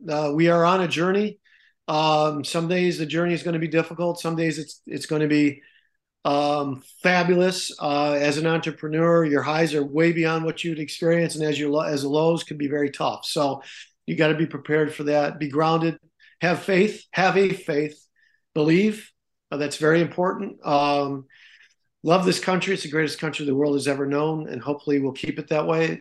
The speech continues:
Um, and so there's a lot of opportunity here in this country, and, and, uh, you know, it's, it's also good to be in a position like I am now that, that I can give back and help and make a difference in people's lives. And I think that that's,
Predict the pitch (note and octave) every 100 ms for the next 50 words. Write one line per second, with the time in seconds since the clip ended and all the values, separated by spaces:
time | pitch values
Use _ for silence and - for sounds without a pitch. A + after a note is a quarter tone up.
0 | - C3+ C3 B2+ B2+ B2+ C#3 C3+ - D#3
1 | D3 D3 C#3+ D3+ F3 E3+ D#3+ D#3 D#3 C#3+
2 | E3+ E3 D#3+ C#3+ D#3+ D#3+ - E3+ D#3+ E3+
3 | E3 D3+ C#3+ C3+ _ _ _ _ _ D3+
4 | D3+ D3+ D3+ D3+ D3 D3 D3+ - E3+ -
5 | _ G#3 F#3 F#3 - - - - _ F#3
6 | - A3+ A#3 A#3 G#3+ G3 G3 G3 F3+ E3
7 | F#3 F3+ F#3 E3 E3+ E3 E3 E3 E3 E3
8 | F3 E3 D#3+ D3+ D3+ D#3 D#3 E3+ D3+ C#3+
9 | D3+ D3+ D3+ C3+ D#3+ E3 D3 D#3+ D#3+ C#3
10 | D#3 D3+ F3 - D#3+ E3+ D#3+ D#3+ D#3+ D#3+
11 | F3+ D#3+ D3 D3 E3+ D3+ D3 D#3 D3+ D3+
12 | -